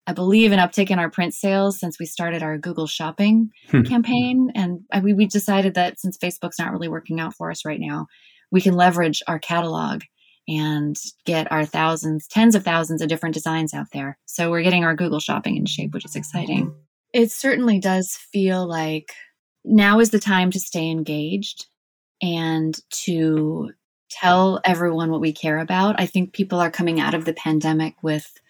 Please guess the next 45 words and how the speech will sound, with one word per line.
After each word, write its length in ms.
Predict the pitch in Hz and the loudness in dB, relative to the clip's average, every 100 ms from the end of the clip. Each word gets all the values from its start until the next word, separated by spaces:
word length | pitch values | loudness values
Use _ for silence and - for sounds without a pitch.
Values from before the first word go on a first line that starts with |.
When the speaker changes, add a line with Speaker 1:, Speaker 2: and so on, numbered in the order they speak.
| _ _ _ _ _ _ - | _ _ _ _ _ _ -4
Speaker 1:
a 60 | 170 | -4
really 540 | 160 185 196 190 185 | 2 6 8 6 4
different 340 | 180 160 165 160 | 2 -2 -2 -2
perspective 720 | 160 - 143 143 185 196 208 - | -4 -4 -6 -4 -2 0 -2 -4
on 440 | 156 143 143 139 - | -4 -2 -4 -8 -10
what 200 | 151 151 - | -10 -10 -10
they 100 | 151 | -8
wanna 300 | 147 143 143 | -6 -4 -6
do. 440 | 143 143 151 240 | -4 -4 -2 -2
I 60 | 240 | 6
mean, 160 | 233 | 6
of 80 | 226 | 6
course, 220 | - 233 | 4 2
people 240 | - 220 196 | 2 2 4
are 80 | |
gonna 160 | 175 175 | 2 0
go 100 | 160 | -2
back 240 | 160 160 - | -2 -4 -6
to 160 | 160 147 | -10 -4
enjoying 380 | 170 160 160 160 | -4 0 0 0
the 80 | |
things 240 | 160 160 165 | -2 -4 -4
they 120 | 160 | -2
enjoyed 320 | 160 156 151 | -2 -2 -4
before, 420 | 156 151 165 170 165 | -4 -6 -2 -2 0
but 120 | 165 | 0
I 120 | 175 | 2
think 180 | 233 220 | 2 2
it's 140 | 208 | 0
changed 440 | - 180 175 175 156 | 0 0 0 -2 -4
everyone. 560 | 156 156 165 190 196 - _ _ _ - | -6 -6 -6 -6 -6 -8 _ _ _ 0
And 320 | 190 180 175 _ _ _ _ - | 2 2 0 _ _ _ _ -2
I 180 | 185 | 4
know 460 | 190 180 165 160 160 | 6 6 4 0 0
that 200 | 160 151 | 0 0
there's 200 | 175 170 | -2 0
really 240 | 202 214 190 | 4 6 4
only 200 | 175 165 | 2 0
one 260 | 160 160 | 0 0
direction 500 | 160 156 151 - 156 | 0 -2 -4 -6 -8
to 120 | - 143 | -8 -6
go 460 | 156 156 202 311 _ _ _ _ _ - | -4 -2 0 -2 _ _ _ _ _ 2
in 140 | 208 | 6
terms 380 | 202 214 202 202 | 8 8 8 6
of 200 | 214 202 | 4 0